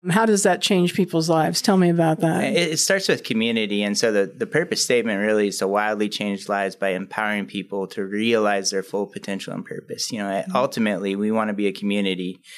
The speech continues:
Speaker 2: We've got a lot of programs and processes that help, and they're a catalyst to, to change lives. But ultimately, you know, it's, it's one person at a time stepping into the opportunity and really engaging that to grow and learn.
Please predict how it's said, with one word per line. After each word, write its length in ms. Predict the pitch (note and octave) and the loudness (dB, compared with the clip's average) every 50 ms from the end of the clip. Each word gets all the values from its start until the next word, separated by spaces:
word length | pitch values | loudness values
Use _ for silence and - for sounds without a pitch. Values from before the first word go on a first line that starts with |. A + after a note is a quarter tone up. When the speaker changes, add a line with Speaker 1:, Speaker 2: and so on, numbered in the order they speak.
| - - - _ | -20 -20 -14 _
Speaker 2:
We've 100 | - A2+ | -4 -2
got 140 | B2 C3 B2 | 0 2 2
a 40 | B2 | 2
lot 140 | A#2+ A#2 | 2 0
of 120 | A2 G#2 - | 0 -2 0
programs 680 | - A2+ G#2 G2+ G2+ G#2+ G#2+ G#2 G#2 G#2+ G#2+ G2 G2+ | 0 0 0 0 -2 -2 -2 -2 -2 -2 -4 -4 -6
and 120 | G2 F#2 | -8 -8
processes 800 | - - G#2+ F#2 G2 G2+ F#2+ - - F#2 F2 - - G#2 F#2 F2+ | -4 -2 -2 -2 -2 -2 -2 -2 -2 -2 -2 -2 -2 -2 -4 -2
that 180 | F#2+ F#2 E2 - | -2 -4 -4 -4
help, 360 | - A2 G#2 G#2 F#2 - - _ _ _ - - - | -4 -2 -2 -2 -2 -4 -10 _ _ _ -18 -16 -16
and 260 | G2+ G2+ G#2 G#2+ G#2+ | -14 -14 -14 -8 -4
they're 120 | A2 G2 | -4 -4
a 80 | G2 - | -4 -4
catalyst 680 | - - - A#2+ A#2 A2+ A2 A2 G2+ G2 F#2 - - | -6 -6 -4 -2 -2 -2 -2 0 -2 -2 -2 -2 -2
to, 180 | - F#2+ F#2 F2+ - _ - | -2 -2 -2 -4 -6 _ -10
to 100 | - G2+ | -10 -8
change 480 | - - - G2+ G2 F#2+ F#2 - - | -6 -6 -6 -4 -6 -6 -6 -8 -10
lives. 440 | - F#2+ F#2+ F2+ G2 G#2 G#2 - - - - - - - - - _ - | -8 -8 -6 -6 -6 -8 -10 -12 -14 -16 -20 -20 -20 -20 -20 -20 _ -2
But 160 | A2 G#2+ G2 | 0 0 2
ultimately, 720 | - A2+ C3 C#3 - - A#2+ G#2 G#2 G#2 F#2+ F#2+ G2+ G2+ | 2 2 2 2 0 0 0 0 0 0 0 0 0 0
you 160 | G2+ G2 G#2 G#2 | 2 0 0 2
know, 180 | G#2 G#2 G#2 | 2 2 2
it's, 220 | G#2 G2+ F#2+ - - | 2 0 0 -2 -6
it's 240 | - G#2+ - - | -6 -6 -6 -2
one 220 | A2+ A2 A2+ A2+ A2+ | -2 0 0 0 0
person 400 | - A#2+ A2 G#2+ - A#2 A2+ A2 | 0 -2 -2 0 -2 0 0 0
at 100 | G#2 G#2 | 0 -2
a 60 | G#2 | -2
time 580 | G#2 - A2 G#2+ G2 E2+ F#2 F#2+ G2+ G2+ G2+ - _ _ _ _ _ _ _ _ _ _ _ _ - - | -2 -4 -4 -2 -2 -2 -2 -4 -6 -8 -12 -16 _ _ _ _ _ _ _ _ _ _ _ _ -6 -4
stepping 400 | - - B2 A#2 A2 - A2+ A2 | 0 2 2 2 2 2 2 4
into 220 | A2 G#2+ G2 F#2 | 4 4 2 2
the 200 | F#2+ G#2 D#2+ - | 0 -4 -4 -4
opportunity 1040 | G2+ G2 G#2+ - - D#2+ - - - - D3 D3+ C3 - - - - G#2+ G#2+ - _ _ - - - _ _ _ | -4 -6 -6 -8 -10 -10 -8 -4 0 0 2 2 0 0 -2 -4 -8 -10 -10 -12 _ _ -20 -20 -20 _ _ _
and 100 | G#2 A2 | -4 -2
really 260 | A2 G#2+ G#2 G#2 G2 | 2 2 2 2 2
engaging 500 | F#2+ F#2 E2+ G2+ G#2 G#2+ G#2 G#2 G#2 G2 | 2 0 2 2 0 0 0 0 -2 -2
that 220 | G2 G2 F#2 F2+ - | 0 -2 -2 -4 -4
to 100 | - F2+ | -6 -4
grow 420 | F2+ - G#2 G2 G2+ G2+ G2+ G2 | -2 0 2 2 4 4 2 2
and 200 | G2 F#2 F#2 F#2 | 2 0 0 0
learn. 440 | G2 G2+ G2+ G2+ G2+ G2+ G2+ G2+ | 0 0 2 2 2 2 0 -2